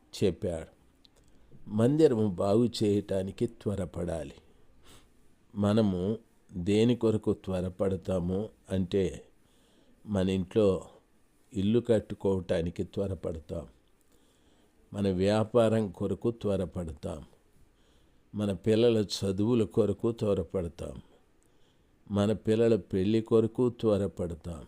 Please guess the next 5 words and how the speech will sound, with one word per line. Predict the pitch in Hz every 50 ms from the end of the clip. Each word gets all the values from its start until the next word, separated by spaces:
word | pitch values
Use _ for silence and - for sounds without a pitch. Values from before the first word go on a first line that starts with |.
| - _ _ _ _ _ _ _ _ _ _ _ _ _ _ _ _ _ -
దేవుని | 95 98 101 95 95 95 90 87
బిడ్డలు | 85 85 95 90 87 104 101 90 82 82 - - - - _ _ _ _ _ _ _ _ _ _ _ _ _ _ _ _ _ _ - _ _ _ _ _ _ _ _ _ _ _ _ _ - - - - - - - - - - _ _ _ _ _ _ _ - - - - - - - _ - - _ _ - - - - - -
ఆలోచించాలి. | 107 107 104 104 113 113 110 107 - - 110 95 87 87 - - 92 87 87 85 - - - - _ _ _ - _ - - - - - _ _ _ _ _ _ _ -
దేవుని | 101 98 110 123 143 139 139 131 120 104 95 95
సేవకులు | 92 - - - 101 101 107 107 101 98 - - - 87 85